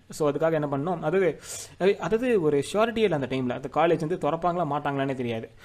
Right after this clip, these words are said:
அது நெக்ஸ்ட் வீக் திறக்க வாய்ப்பு இருக்கு, டென் டேஸ் திறக்க வாய்ப்பு இருக்கு அப்படின்ற மாதிரி ஒரு காலகட்டம். ஆ, "சரி வா, ஆ, ஆ, என் கூட வா, நம்ம அப்புறம், அதாவது காலேஜ் ரீஓப்பன் அப்புறம் இங்க வந்துரு" அப்படின்னு சொல்லிட்டு, இங்க வீடெல்லாம்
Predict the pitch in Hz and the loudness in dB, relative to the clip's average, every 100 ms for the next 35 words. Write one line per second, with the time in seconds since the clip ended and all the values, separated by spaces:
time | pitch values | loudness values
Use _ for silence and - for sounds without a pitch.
0 | - - 156 156 165 - 233 185 170 160 | -20 -8 0 2 0 0 -4 0 2 4
1 | 151 147 139 147 135 131 156 202 214 185 | 4 2 -2 0 0 -2 -4 0 0 2
2 | 160 143 143 139 135 139 135 135 151 143 | -2 0 -2 0 -2 -2 -6 -4 -6 -4
3 | 143 165 165 135 131 131 123 107 117 214 | -4 -2 0 0 0 0 0 -2 -6 -6
4 | - - - - - - - - 143 143 | -10 -20 -20 -20 -20 -20 -20 -6 -2 0
5 | 143 139 - - _ _ _ _ _ _ | 0 -2 -6 -16 _ _ _ _ _ _
6 | 160 220 214 214 214 139 139 170 147 135 | 0 2 4 4 4 4 0 -4 -2 0
7 | 123 123 123 - - _ - 165 143 139 | 0 -2 -6 -10 -20 _ -10 -2 0 0
8 | 135 247 156 151 170 143 131 120 117 117 | -4 -4 -2 2 4 6 6 4 2 -4
9 | 117 117 117 - - 127 117 117 - 147 | -2 -2 -4 0 6 6 6 -4 -8 0
10 | 143 139 143 160 139 135 135 165 135 135 | 0 4 4 6 6 4 4 2 2 2
11 | 139 127 127 131 185 160 135 127 160 147 | 4 2 0 -2 -2 0 0 2 0 0
12 | 151 151 127 117 | 0 0 0 -2